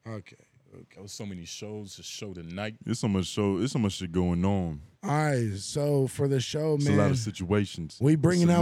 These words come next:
Speaker 1: my
Speaker 3: immaculate.
Speaker 1: boy, uh, the Tommy Boy. We
Speaker 2: Yeah.
Speaker 1: bringing out my boy City,
Speaker 2: What
Speaker 1: forty
Speaker 2: else?
Speaker 1: ounce,
Speaker 2: Mm-hmm.
Speaker 1: Consumas,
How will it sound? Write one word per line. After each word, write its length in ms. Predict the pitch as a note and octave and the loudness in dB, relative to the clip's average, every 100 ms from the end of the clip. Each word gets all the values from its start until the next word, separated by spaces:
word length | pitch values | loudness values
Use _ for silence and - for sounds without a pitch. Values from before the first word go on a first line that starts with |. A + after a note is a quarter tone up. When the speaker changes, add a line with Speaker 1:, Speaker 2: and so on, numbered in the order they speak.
| F3 | 6
Speaker 1:
my 100 | E3 | 6
Speaker 3:
immaculate. 100 | D3 | 8
Speaker 1:
boy, 360 | D#3+ E3 D#3 | 8 8 6
uh, 180 | D3 C#3 | 4 4
the 100 | B2 | 2
Tommy 440 | - D#3 E3 E3+ | -2 -4 2 6
Boy. 580 | D3+ C3+ D#3+ D#3+ E3 E3+ - _ _ | 6 8 8 8 6 0 -4 _ _
We 180 | F#2 F2+ | -2 2
Speaker 2:
Yeah. 60 | C3 | 4
Speaker 1:
bringing 280 | D3 D#3 D#3 | 6 6 4
out 100 | D#3 | 6
my 180 | D3+ | 6
boy 340 | C#3 C#3 D3 C#3 | 6 8 8 6
City, 680 | - - F3 E3+ E3+ F3 F3+ | 4 0 2 2 2 0 -4
Speaker 2:
What 120 | - | -10
Speaker 1:
forty 480 | - - D#3+ F3 E3 | -2 4 6 6 4
Speaker 2:
else? 480 | E3+ F3 F3 - - | 2 2 0 -4 -10
Speaker 1:
ounce, 40 | |
Speaker 2:
Mm-hmm. 160 | F2+ F#2 | -10 -4
Speaker 1:
Consumas, 960 | F#2+ B2+ - F3 F3+ F3 F3 E3 - | 0 0 -2 -2 -2 0 0 -2 -6